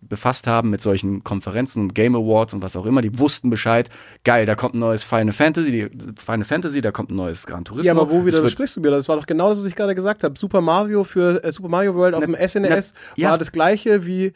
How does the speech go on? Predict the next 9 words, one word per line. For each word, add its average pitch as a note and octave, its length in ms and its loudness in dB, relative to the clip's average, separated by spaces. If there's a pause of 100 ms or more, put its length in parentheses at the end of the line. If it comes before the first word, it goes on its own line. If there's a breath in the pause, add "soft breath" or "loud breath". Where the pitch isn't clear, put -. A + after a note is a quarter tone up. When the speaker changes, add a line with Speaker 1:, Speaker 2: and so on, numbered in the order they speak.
(180 soft breath)
Speaker 2:
also D3 240 -2
war C3 80 -2
nicht D#3+ 160 0
das D#3 140 -4
gleiche, E3+ 260 0
aber D#3 160 0 (580 loud breath)
hat E3+ 280 -6 (280)
keine A3 360 0
neuen G3 800 2